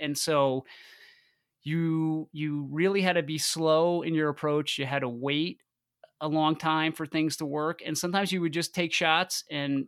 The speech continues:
and, uh, uh, you get, you go to the lab and you'd be excited and you'd throw your, your transparencies on the light table in the lab and, and they would all be junk, <laughs> either exposed improperly or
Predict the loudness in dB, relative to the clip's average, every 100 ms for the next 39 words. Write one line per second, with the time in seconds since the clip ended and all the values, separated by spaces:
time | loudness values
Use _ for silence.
0 | -8 -8 -8 -10 -16 -16 -16 -12 -12 -10
1 | -8 -2 -2 -2 -4 0 2 0 0 2
2 | 4 2 0 -2 -2 -4 -4 -4 -4 -4
3 | -2 0 0 0 -2 -2 -8 -4 0 0
4 | -2 -4 -6 -10 -6 -6 -4 0 2 2
5 | 0 0 -2 0 -2 0 -2 0 0 0
6 | 0 2 2 2 2 -2 -4 -6 -4 -4
7 | -4 -4 0 0 -2 -6 -2 0 -2 -6
8 | -8 -6 -4 -2 -2 -4 -10 -20 -20 _
9 | -8 0 2 4 2 0 4 4 4 0
10 | 2 4 2 0 -4 -4